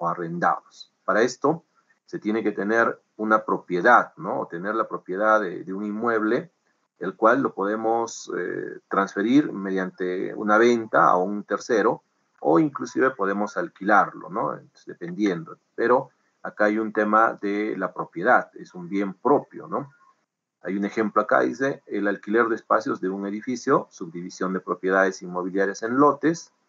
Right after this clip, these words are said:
sin mejoramiento de tierra, explotación de zonas residenciales para viviendas móviles, ¿no? Eh, acá se excluye, por ejemplo, el desarrollo de proyectos de edificaciones para venta, subdivisión o mejoramiento de tierra,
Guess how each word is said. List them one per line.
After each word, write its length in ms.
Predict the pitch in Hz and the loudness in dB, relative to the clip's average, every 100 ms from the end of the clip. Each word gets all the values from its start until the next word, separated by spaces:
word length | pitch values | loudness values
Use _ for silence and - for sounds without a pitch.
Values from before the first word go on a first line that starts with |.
| _ _ - | _ _ -8
sin 220 | 127 123 | -2 0
mejoramiento 600 | 113 - 95 101 98 92 | 0 2 0 0 -2 -2
de 80 | 82 | -2
tierra, 500 | 98 87 76 - - | 0 0 -2 -10 -20
explotación 640 | - - 87 - - 110 107 | -20 -8 -8 -8 -2 0 2
de 100 | 98 | 0
zonas 300 | - 98 95 | 0 -2 -2
residenciales 720 | 95 - 98 101 135 131 - | -6 -6 -8 -2 2 4 2
para 200 | - 85 | -4 -4
viviendas 500 | 90 98 92 90 - | -2 -4 -4 -6 -6
móviles, 680 | 87 87 78 - _ - - | -2 -2 -2 -10 _ -20 -4
¿no? 200 | 127 156 _ _ _ _ _ _ _ _ _ _ - | -4 -4 _ _ _ _ _ _ _ _ _ _ -6
Eh, 220 | 95 107 - | -4 0 0
acá 240 | 120 165 | 4 4
se 140 | 180 185 | 4 2
excluye, 420 | - 180 175 165 | 0 2 6 6
por 180 | 165 113 | 4 -2
ejemplo, 420 | 110 143 135 156 | -2 -4 -2 -2
el 120 | 135 | 0
desarrollo 520 | 104 104 98 120 135 | -2 -2 0 2 4
de 100 | 120 | 2
proyectos 600 | 104 92 95 113 - 123 | 0 -4 -2 -2 -2 -4
de 60 | 98 | -2
edificaciones 680 | 87 87 - 110 107 113 104 | -6 -8 -8 -6 -4 -4 -2
para 220 | 87 82 | -2 2
venta, 580 | 95 117 95 85 78 - _ _ _ | 2 2 0 -6 -12 -12 _ _ _
subdivisión 880 | - 123 113 104 95 - 120 131 180 | -6 -4 -2 -4 -4 0 4 6 4
o 100 | 139 | -2
mejoramiento 800 | 95 92 - 87 92 107 107 98 | -8 -6 -2 -2 0 -2 0 0
de 80 | 85 | -2
tierra, 560 | - 101 92 78 - | 0 2 2 0 -10